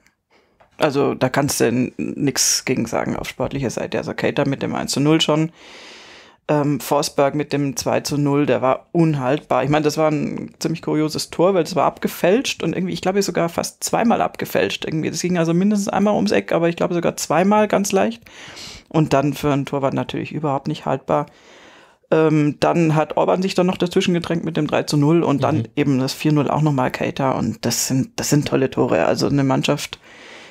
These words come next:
Speaker 1: die mit solchen, äh, Sturmbesetzungen ausgestattet ist, hat's natürlich ein bisschen leichter, dann auch die Tore zu machen.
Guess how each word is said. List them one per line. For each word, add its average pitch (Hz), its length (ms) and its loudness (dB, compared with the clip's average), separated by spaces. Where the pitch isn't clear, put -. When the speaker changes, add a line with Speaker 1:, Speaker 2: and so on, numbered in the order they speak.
Speaker 1:
die 160 120 4
mit 147 180 4
solchen, 143 680 2
äh, 139 360 0
Sturmbesetzungen 143 1040 0
ausgestattet - 640 -4
ist, - 260 -6
hat's 147 220 -6
natürlich 143 300 -6
ein 143 80 -4
bisschen - 260 -8
leichter, - 280 -10
dann - 180 -6
auch - 80 -12
die - 140 -12
Tore - 220 -10
zu - 120 -8
machen. 160 320 -8